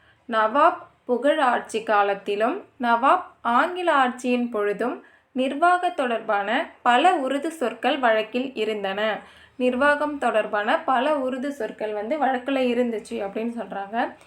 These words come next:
"இன்றும் அவை வழக்கில் உள்ளன." இன்னைக்குமே இந்த சொற்கள்லாம் வழக்குல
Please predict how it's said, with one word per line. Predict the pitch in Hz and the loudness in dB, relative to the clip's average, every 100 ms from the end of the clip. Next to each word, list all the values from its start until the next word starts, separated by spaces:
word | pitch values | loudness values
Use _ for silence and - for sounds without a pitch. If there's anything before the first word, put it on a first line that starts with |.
| _ _ _ - | _ _ _ -6
"இன்றும் | 247 311 392 392 339 381 | -2 -2 -2 0 0 2
அவை | 311 247 285 | 0 0 0
வழக்கில் | 247 208 220 - 254 | 0 -2 -4 -6 -4
உள்ளன." | 240 208 196 214 226 208 - _ _ - | -2 -4 -4 -2 -2 -4 -14 _ _ -8
இன்னைக்குமே | 247 262 311 320 277 269 349 466 480 _ _ _ _ _ _ _ _ - | -4 -2 -2 -2 -2 0 -2 -4 -10 _ _ _ _ _ _ _ _ -4
இந்த | 254 247 | 0 0
சொற்கள்லாம் | 247 247 247 262 254 302 | 0 -2 0 2 2 4
வழக்குல | 240 254 254 254 | 2 0 0 2